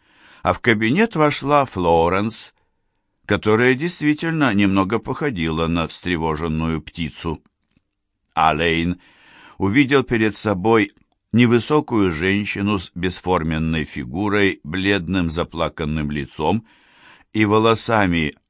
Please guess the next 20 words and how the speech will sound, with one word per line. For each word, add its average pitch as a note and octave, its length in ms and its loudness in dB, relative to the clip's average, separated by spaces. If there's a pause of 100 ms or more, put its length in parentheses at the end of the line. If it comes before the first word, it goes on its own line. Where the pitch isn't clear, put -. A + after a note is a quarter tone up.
(200)
так D#2 220 -4
безжалостно C3+ 920 0
окрашенными, A2+ 1000 0 (520)
что - 220 -4
они A#2+ 200 2
напоминали D3+ 800 0
чёрные C3 760 2
вороньи G2+ 720 2
перья. D2 720 -4 (680)
От F#2+ 220 -2
неё A#2+ 300 4
волнами E3 640 2
исходило A#2+ 720 -4
разочарование F2 1120 -2
в A#1 80 -10
жизни, F#2+ 560 -2 (640)
обычно A2 640 -2
ассоциирующееся G2 1400 0
с - 80 -10
кокни, G2 720 2